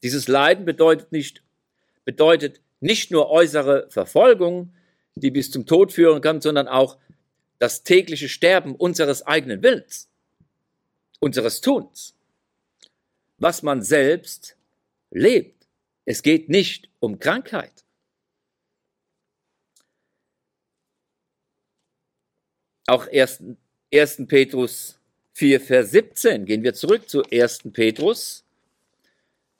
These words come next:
Kapitel vier, Vers siebzehn. „Denn die Zeit ist da, dass das Gericht anfängt an dem Hause Gottes. Wenn aber zuerst an uns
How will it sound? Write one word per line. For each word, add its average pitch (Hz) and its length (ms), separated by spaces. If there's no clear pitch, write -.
Kapitel 107 400
vier, 104 300
Vers 98 260
siebzehn. 202 580
„Denn 156 80
die 170 100
Zeit 175 380
ist - 260
da, 226 480
dass 175 180
das 185 160
Gericht 143 420
anfängt 160 600
an 151 260
dem 175 200
Hause 131 360
Gottes. 220 680
Wenn 180 140
aber 185 180
zuerst 180 480
an 120 200
uns - 840